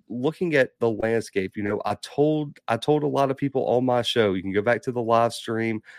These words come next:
when North Carolina A and T made the announcement, I was saying that the C double A, that the C double A is going to recruit more teams, and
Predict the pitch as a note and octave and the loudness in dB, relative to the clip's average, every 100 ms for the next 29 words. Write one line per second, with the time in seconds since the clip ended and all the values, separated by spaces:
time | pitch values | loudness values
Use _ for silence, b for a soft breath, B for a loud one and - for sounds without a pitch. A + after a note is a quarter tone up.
0 | B A#2 A#2 B2+ - C3 A#2+ A2+ A#2 A2+ | B -2 0 0 0 2 2 2 0 0
1 | G#2 - C#3 B2+ A#2 G#2+ G#2 G2+ G#2 G#2 | -2 0 0 0 0 0 2 2 0 -2
2 | G#2+ G#2 B B B B - B2+ C#3+ D#3 | -2 -2 B B B B 2 4 4 0
3 | - C3+ C3 A#2 A2 - A2+ - - C#3 | 0 0 0 0 -2 -2 -4 -4 -2 0
4 | C3+ C3 A#2+ A2+ A2 G#2+ G#2 _ _ - | 2 2 2 2 4 2 -2 _ _ -6
5 | A#2+ - - D3+ C3+ B2 A#2 G#2 - A#2+ | -6 -6 -4 0 2 4 2 2 0 0
6 | A2 - A2 - A#2+ G#2+ G#2 G2+ - C3+ | 0 -4 -8 -4 -2 0 -2 -2 0 2
7 | C3 A2+ - - G2 | 2 0 -4 -6 -6